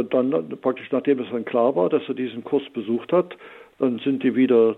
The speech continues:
zusammen und dann war's auch, äh, gut. Es ist also dann auch nie wieder passiert. Aber wie gesagt, es reicht nicht aus, etwas nicht zu wollen. Man muss sozusagen dann Alternativen haben.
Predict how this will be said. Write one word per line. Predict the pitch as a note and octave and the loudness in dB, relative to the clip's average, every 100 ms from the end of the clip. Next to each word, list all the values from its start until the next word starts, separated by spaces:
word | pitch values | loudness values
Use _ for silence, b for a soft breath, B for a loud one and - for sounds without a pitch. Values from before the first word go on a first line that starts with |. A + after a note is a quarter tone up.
| - | -6
zusammen | - A#2 A2+ G#2+ D#3 | -6 -2 -2 -2 -2
und | F3+ E3 E3 - - | -4 -6 -10 -12 -4
dann | D#3 C#3 | -2 2
war's | D3 D3+ | 2 2
auch, | D#3+ - - | -2 -2 -10
äh, | - - C#3 | -2 0 0
gut. | - F#3+ F#3 | 0 -2 -2
Es | A#2+ | -8
ist | - | -4
also | C#3 B2 C3+ | -2 0 0
dann | B2+ C3 | 0 0
auch | C#3 - | -2 -2
nie | B2 | -4
wieder | B2+ D3 | 0 0
passiert. | B2+ C3 - G3+ B2 - B B B B B B _ | 0 -2 0 4 4 0 B B B B B B _
Aber | B2+ B2 | -2 0
wie | B2+ | 0
gesagt, | C#3 D3 C3+ | -2 -2 -2
es | - | -4
reicht | A#2 C#3 - | 0 0 -2
nicht | D#3 - | -6 0
aus, | C3 C3+ | 2 2
etwas | C#3+ - B2+ - | 0 -2 -4 -2
nicht | C#3 D#3+ - | -6 -6 -4
zu | D#3+ C3 | -2 2
wollen. | B2+ C#3 C#3+ | 2 2 -2
Man | C3 | -4
muss | C3 - | -4 -4
sozusagen | C3 C3+ C3 | -4 -2 -2
dann | C3 B2+ | 0 0
Alternativen | - B2 B2 A2+ B2+ A2+ A2+ | 0 0 0 -2 -4 -2 -2
haben. | F#2 G2 G2+ - | 2 0 0 -8